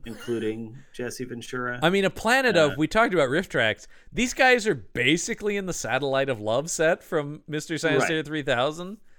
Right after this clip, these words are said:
Speaker 2: except
Speaker 1: Yes,
Speaker 2: darker
Speaker 1: yes.
Speaker 2: and cheaper somehow. Like,
Speaker 1: Yeah,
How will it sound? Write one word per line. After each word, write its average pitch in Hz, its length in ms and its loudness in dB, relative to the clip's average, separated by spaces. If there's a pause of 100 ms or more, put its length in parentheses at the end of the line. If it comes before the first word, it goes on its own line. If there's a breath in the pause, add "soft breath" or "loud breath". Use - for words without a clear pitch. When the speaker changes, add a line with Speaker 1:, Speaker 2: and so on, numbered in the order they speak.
(220)
Speaker 2:
except 151 340 6
Speaker 1:
Yes, 85 260 -6
Speaker 2:
darker 165 600 4
Speaker 1:
yes. 131 40 0
Speaker 2:
and 123 160 -4
cheaper 156 440 -4
somehow. 196 540 -6 (1300 soft breath)
Like, 170 200 4
Speaker 1:
Yeah, 139 200 -4